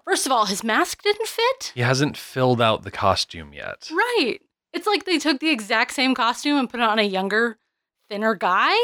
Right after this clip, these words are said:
Speaker 2: Yeah.
Speaker 1: That seemed weird, but it was a very close-up shot, so who the heck knows?
Speaker 2: We haven't really seen him below the neck.
Speaker 1: Right, but he's got all the same apparatus that was there to help him breathe.
Speaker 2: Mm-hmm.
Speaker 1: You're telling me that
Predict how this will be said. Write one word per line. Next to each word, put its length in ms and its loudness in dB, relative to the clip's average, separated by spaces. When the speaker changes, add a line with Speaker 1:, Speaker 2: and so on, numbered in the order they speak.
Speaker 2:
Yeah. 320 4
Speaker 1:
That 200 2
seemed 260 2
weird, 480 2
but 160 0
it 60 -6
was 120 4
a 40 2
very 320 2
close-up 360 0
shot, 280 0
so 100 0
who 160 0
the 80 -4
heck 220 -10
knows? 100 -16
Speaker 2:
We 80 0
haven't 280 2
really 220 4
seen 240 2
him 120 2
below 280 2
the 100 -6
neck. 420 0
Speaker 1:
Right, 360 0
but 260 -2
he's 180 -8
got 220 0
all 220 2
the 80 2
same 360 0
apparatus 720 0
that 180 0
was 180 2
there 280 2
to 160 0
help 260 0
him 220 -4
breathe. 420 -2
Speaker 2:
Mm-hmm. 420 4
Speaker 1:
You're 140 0
telling 380 2
me 380 2
that 580 0